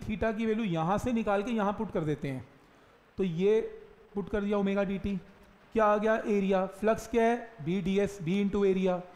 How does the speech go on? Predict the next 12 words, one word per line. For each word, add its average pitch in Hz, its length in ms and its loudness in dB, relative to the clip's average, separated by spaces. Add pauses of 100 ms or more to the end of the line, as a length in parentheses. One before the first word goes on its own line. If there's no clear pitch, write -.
(340)
तो 214 100 0
B 185 260 0
को 233 180 4
area 208 260 2
से 226 160 0
multiply 214 540 0
किया 220 240 0
तो 233 180 -2
flux - 440 -4
आ 139 80 -6
गया। 95 200 -12 (1000)
तो 233 340 0